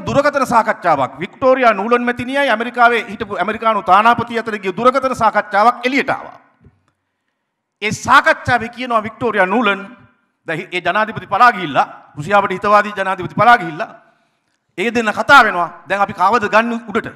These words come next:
මේ, මේ අයගෙන් කොයි කෙනාද?" එහෙත් ඔෆර් කරේ කතානායකට. මෙහෙත් ඔෆර් කරේ කතානායකට.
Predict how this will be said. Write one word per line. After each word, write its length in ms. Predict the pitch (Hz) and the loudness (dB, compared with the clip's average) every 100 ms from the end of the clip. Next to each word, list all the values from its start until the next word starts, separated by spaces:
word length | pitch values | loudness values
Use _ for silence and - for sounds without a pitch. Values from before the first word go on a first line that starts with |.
| - _ _ _ _ - | -18 _ _ _ _ -10
මේ, 160 | 185 | -6
මේ 140 | 220 226 | -2 2
අයගෙන් 280 | 226 247 240 | 2 0 -2
කොයි 160 | 262 | -2
කෙනාද?" 300 | 262 214 139 - - _ _ _ _ _ _ _ _ - | 0 -2 -2 -6 -20 _ _ _ _ _ _ _ _ -12
එහෙත් 300 | 143 240 240 | -6 -6 -6
ඔෆර් 240 | 196 170 208 | -8 -6 -6
කරේ 200 | 208 226 | -4 -4
කතානායකට. 600 | 202 185 131 95 - _ _ _ _ _ _ _ _ _ _ _ _ _ _ _ _ | -2 -2 -2 -8 -16 _ _ _ _ _ _ _ _ _ _ _ _ _ _ _ _
මෙහෙත් 300 | 101 120 139 - | -10 -10 -10 -16
ඔෆර් 300 | 143 156 160 | -14 -12 -10
කරේ 200 | 175 185 | -12 -12
කතානායකට. 600 | 180 180 190 - - _ | -12 -12 -12 -14 -20 _